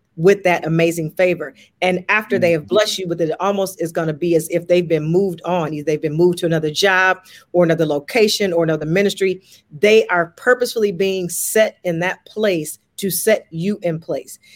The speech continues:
And so it, from this point forward, from that point forward, our job is to be intentional about where we go, what we speak, what we say,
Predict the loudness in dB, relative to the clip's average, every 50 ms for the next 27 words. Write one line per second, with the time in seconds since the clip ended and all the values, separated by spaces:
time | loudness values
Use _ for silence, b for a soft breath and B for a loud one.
0 | b b -8 -8 -6 -2 2 2 4 4 4 2 0 -6 _ _ -4 -4 -2 -2
1 | -2 -2 0 2 2 2 2 0 -6 -14 _ _ -2 -2 -2 -2 -4 -8 _ -6
2 | -2 2 2 2 2 0 -2 -4 -4 -4 -4 -4 -4 -6 -6 _ -8 -8 -8 -8
3 | -8 -6 -4 -2 -2 -2 -4 -2 -4 -2 -2 -2 -4 -4 -4 -4 -4 -4 -4 -6
4 | -8 -12 b b b b b _ _ -6 -4 -4 -4 -4 -4 -4 -4 -4 -4 -4
5 | -6 -2 0 0 0 0 0 -2 0 0 0 -2 -2 -4 -4 -2 -2 0 0 0
6 | 0 -2 -4 -8 _ _ _ _ _ _ _ _ _ 2 4 6 6 6 4 2
7 | -2 -4 -2 0 2 2 2 2 0 -2 -4 -8 _ -8 0 2 2 2 2 0
8 | -4 -4 -4 -6 -8 -6 -6 -6 -6 -8 -12 -14 -6 -2 0 0 0 -2 -4 -4
9 | -4 -6 -4 -2 0 0 2 0 -2 -2 -6